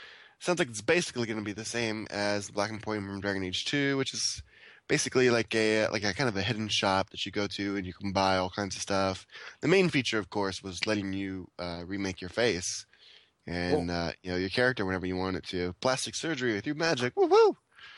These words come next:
Speaker 2: Oh, yeah.
Speaker 1: Uh, which is something you can't do in, uh, either game at the base. And people have really wanted it in Dragon Age Inquisition <laughs> because, uh, it, you cl-, can very quickly realize, uh, your character does not look the way you thought it did in Character Creator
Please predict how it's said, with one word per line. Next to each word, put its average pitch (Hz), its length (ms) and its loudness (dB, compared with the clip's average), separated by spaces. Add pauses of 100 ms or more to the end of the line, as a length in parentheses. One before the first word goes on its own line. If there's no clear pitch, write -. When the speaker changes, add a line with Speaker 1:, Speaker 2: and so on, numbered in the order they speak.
(120)
Speaker 2:
Oh, 131 140 0
yeah. 147 240 -2
Speaker 1:
Uh, 101 220 4 (120)
which - 120 -10
is - 80 -4
something 180 340 4
you 120 120 2
can't 117 340 2
do 107 400 2 (160)
in, 101 260 0
uh, 95 140 0
either 110 240 0
game 101 260 2
at 78 140 -8
the 85 60 -12
base. 90 440 -2 (600)
And 98 280 0
people 151 240 6
have 127 140 0
really 185 240 6
wanted 104 300 2
it - 80 -12
in 110 60 -8
Dragon 107 260 2
Age 101 140 -2
Inquisition 110 600 -2
<laughs> - 0 -
because, 123 500 0 (520)
uh, 101 160 0
it, 113 240 2
you 120 160 -4 (120)
cl-, 156 140 -2 (400)
can 117 380 -2
very 156 320 0 (380)
quickly 139 380 2
realize, 104 560 4
uh, 95 340 0
your - 200 -16
character 175 280 0
does 110 220 -2
not 139 140 2
look - 120 -4
the 131 80 -2
way 127 140 2
you 120 120 4
thought 117 200 2
it 131 100 0
did 156 160 -2
in 127 120 -2
Character 135 320 0
Creator 143 420 2